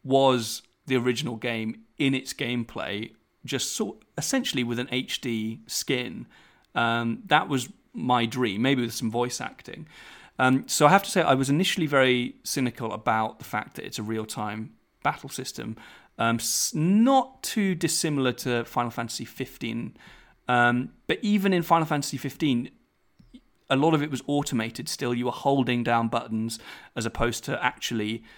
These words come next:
tapping them. Whereas the, the moment-to-moment sword play as Cloud in this remake is much more immediate. You know, you hit square and he'll slash.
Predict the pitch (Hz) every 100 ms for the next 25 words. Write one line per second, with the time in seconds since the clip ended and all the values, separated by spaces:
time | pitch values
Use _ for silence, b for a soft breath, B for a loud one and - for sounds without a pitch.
0 | B B - 139 127 120 107 107 123 127
1 | 156 139 135 160 190 - 156 143 131 -
2 | 147 143 139 120 117 113 - 147 120 95
3 | 110 - 123 113 113 120 117 139 147 98
4 | 104 127 - B B B B _ 156 143
5 | 156 - - 139 135 131 135 - 80 -
6 | 123 110 113 175 170 - 135 123 120 120
7 | 113 - 110 - -